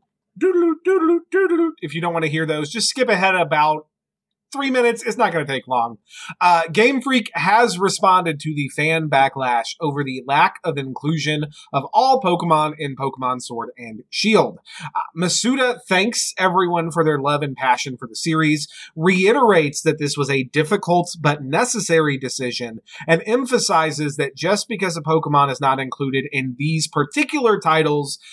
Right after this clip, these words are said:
does not mean that they're gone from future games forever. Guys, what do you think of Game Freak's response to this whole clusterfuck?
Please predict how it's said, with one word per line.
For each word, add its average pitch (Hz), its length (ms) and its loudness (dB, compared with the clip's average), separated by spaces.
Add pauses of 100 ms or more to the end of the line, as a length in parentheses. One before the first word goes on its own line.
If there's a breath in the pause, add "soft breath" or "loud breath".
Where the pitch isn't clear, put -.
(140 loud breath)
does 160 180 0
not 196 340 2
mean 175 280 2
that 151 140 -2
they're 131 180 0
gone 190 420 2
from 139 240 -4
future 170 380 -4
games 147 540 -2 (100)
forever. 147 440 2 (1040)
Guys, 240 420 2
what 240 180 2
do 262 80 0
you 220 200 2
think 185 240 0
of 151 140 -2
Game 147 260 0
Freak's 147 280 -8
response 127 640 -2
to 143 120 -6
this 123 360 -6
whole 131 480 0
clusterfuck? 113 680 -4